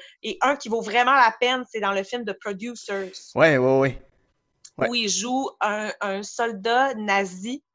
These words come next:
Speaker 1: euh, rapatrié, euh, aux, aux, aux États-Unis, en
Speaker 2: États-Unis.
Speaker 1: fait, caché aux États-Unis, euh, qui a écrit un, un, une comédie musicale, euh, sur le Troisième Reich,
Speaker 2: Ouais.
Speaker 1: qui s'appelle Springtime for Hitler,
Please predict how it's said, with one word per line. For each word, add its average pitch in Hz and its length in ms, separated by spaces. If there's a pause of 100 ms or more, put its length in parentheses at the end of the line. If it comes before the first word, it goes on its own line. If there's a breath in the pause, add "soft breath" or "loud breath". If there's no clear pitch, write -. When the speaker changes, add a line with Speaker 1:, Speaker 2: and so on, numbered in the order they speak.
(420)
Speaker 1:
euh, 196 320 (300)
rapatrié, 214 800 (340)
euh, 185 600
aux, 202 260
aux, 196 220
aux 202 100
États-Unis, 175 640
en 247 80
Speaker 2:
États-Unis. 247 80
Speaker 1:
fait, - 120
caché 233 460
aux 254 100
États-Unis, 196 640 (320 loud breath)
euh, 190 140
qui 190 240
a - 40
écrit 254 460
un, 202 400
un, 180 300
une 185 120
comédie 208 380
musicale, 220 560 (340 soft breath)
euh, 180 760
sur 202 420
le 190 160
Troisième 196 420
Reich, 202 360 (160 soft breath)
Speaker 2:
Ouais. 139 100
Speaker 1:
qui - 60
s'appelle 202 280
Springtime 240 640
for 208 260
Hitler, 202 500